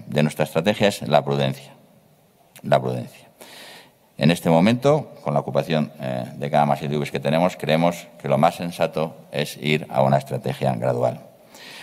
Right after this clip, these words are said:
Una estrategia que además, eh, incluya, eh, indicadores para el reescalado, indicadores que no se incluyen, insisto,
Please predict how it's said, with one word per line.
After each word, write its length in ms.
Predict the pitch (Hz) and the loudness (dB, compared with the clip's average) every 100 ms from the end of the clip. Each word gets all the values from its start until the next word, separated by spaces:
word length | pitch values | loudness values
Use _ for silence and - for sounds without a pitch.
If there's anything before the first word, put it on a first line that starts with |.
| - 87 | -6 0
Una 80 | |
estrategia 420 | 92 95 98 127 117 | 2 4 2 2 2
que 80 | |
además, 420 | 85 85 101 - - - | 4 6 4 2 -10 -8
eh, 320 | 69 67 60 - | -2 -2 -4 -4
incluya, 800 | 76 76 - 98 98 101 101 - 65 | -2 0 0 2 4 4 4 0 -6
eh, 280 | 65 62 - | -6 -6 -4
indicadores 800 | 76 78 78 76 85 92 98 - - - _ _ _ | 0 0 4 6 6 4 2 -4 -20 -20 _ _ _
para 280 | 95 95 98 | 4 6 4
el 220 | - 80 | 2 0
reescalado, 920 | 78 78 76 71 80 107 113 76 - - | 2 4 4 4 4 8 6 4 -2 -10
indicadores 540 | 71 71 78 95 104 | -8 2 4 4 0
que 200 | - 82 | -2 0
no 400 | 85 110 135 - - | 4 4 4 0 -14
se 180 | - 87 | -4 0
incluyen, 640 | 90 - 135 139 143 - - | 0 2 4 4 0 -4 -6
insisto, 720 | 160 160 131 127 - 135 147 | -4 -2 0 -2 -2 -4 -4